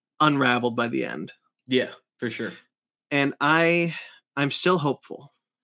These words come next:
Speaker 2: Same here. I'm looking forward to this next episode, and I'm looking forward to more of the mystery kind of being solved so that we get to a finite point on how to conclude this series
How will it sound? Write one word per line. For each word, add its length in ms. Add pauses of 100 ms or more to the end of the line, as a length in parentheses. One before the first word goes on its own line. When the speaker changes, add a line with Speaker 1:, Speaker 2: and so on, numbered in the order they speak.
(680)
Speaker 2:
Same 200
here. 160
I'm 120
looking 240
forward 380
to 120
this 160
next 200
episode, 360
and 100
I'm 140
looking 260
forward 340
to 360 (1600)
more 520
of 200
the 60
mystery 440
kind 200
of 80
being 240
solved 480
so 120
that 180
we 160
get 340
to 400 (380)
a 120
finite 560
point 480 (560)
on 240
how 200
to 80
conclude 500
this 240
series 500